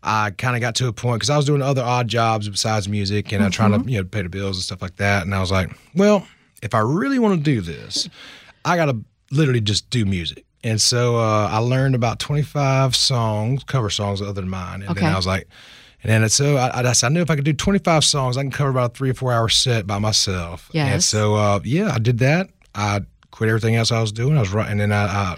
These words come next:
Speaker 1: I, I would go down to Key West, actually. I, I never was a big, uh, I, I never did the Broadway thing in Nashville.
Speaker 2: Okay.
Speaker 1: I went to Key West instead. And that's where I kinda cut my teeth. I'd go down there for, like, two weeks at a time.
Speaker 2: And what
Speaker 1: Uh,
Speaker 2: would you do?
Speaker 1: uh, I'd play double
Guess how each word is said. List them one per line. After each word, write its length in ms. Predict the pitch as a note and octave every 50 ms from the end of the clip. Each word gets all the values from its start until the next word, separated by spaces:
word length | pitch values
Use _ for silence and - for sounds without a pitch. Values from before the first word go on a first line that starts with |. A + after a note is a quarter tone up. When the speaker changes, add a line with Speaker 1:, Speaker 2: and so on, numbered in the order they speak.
| -
Speaker 1:
I, 160 | - G2 G2 -
I 60 | G2 F#2+
would 120 | G2 G2
go 80 | A2+ A#2
down 100 | A2+ G#2+
to 80 | G2
Key 220 | - - - A#2+ A2
West, 280 | A2 C3+ E3 D3 - G#2+
actually. 380 | G2 F#2 F#2 - - A#2+ D3 C#3
I, 120 | B2+ D3
I 40 | C#3+
never 200 | D#3+ F3+ F3 F3
was 140 | E3+ D#3 C3+
a 40 |
big, 280 | C3 B2+ D3+ D3 B2 -
uh, 200 | C3 C3 A2+ B2 C3
I, 60 | B2+
I 20 | C#3
never 180 | D3 D3 C#3
did 140 | C3+ C#3+ C3+
the 60 | A#2
Broadway 380 | A2 G2 A#2+ A#2+ A#2+ A#2 B2 A#2+
thing 200 | - - A#2 A2+
in 80 | A2 A2
Nashville. 460 | A2 A#2 A2+ - - B2+ B2+ C3 - - -
Speaker 2:
Okay. 320 | E3 - F3+ D#3 F3 G3+ -
Speaker 1:
I 60 | C#3+ D3
went 120 | C#3+ C3
to 60 | C#3+
Key 180 | - - C#3+ B2
West 300 | A2 A#2 A2+ G2+ - -
instead. 400 | F#2 F2+ - - - C#3 - - - _ - - - - - _ _
And 120 | - G2+ G2+
that's 200 | G2+ G2+ - -
where 80 | A#2
I 40 | G#2+
kinda 160 | - A2 G#2+
cut 200 | G2 - - -
my 100 | F#2+ F#2+
teeth. 260 | G2+ - B2+ B2+ A#2 G#2+
I'd 120 | G#2 G#2
go 100 | G2+ A#2
down 160 | G#2+ A2 A2
there 80 | G#2+ G#2+
for, 140 | - - G#2+
like, 100 | G2+ -
two 180 | - - B2
weeks 240 | A2+ A2+ A2+ G#2 -
at 60 | A2 G2
a 60 | F#2+
time. 460 | - A2 G#2+ G#2 G#2 G#2 G#2 G#2 G2+ G#2+ A3+
Speaker 2:
And 80 | A3
what 80 | A3+ A#3+
Speaker 1:
Uh, 20 |
Speaker 2:
would 100 | A3+ G3+
you 60 | G3
do? 240 | F#3 A#3 A#3 G#3 D#3+ C3+ - - - -
Speaker 1:
uh, 300 | - A2+ G#2+ G#2+ G#2 F#2 E2
I'd 220 | F#2+ G2+ G2+ -
play 360 | - A2 A2 A2+ A2+ A2+ G#2+
double 100 | G#2 E2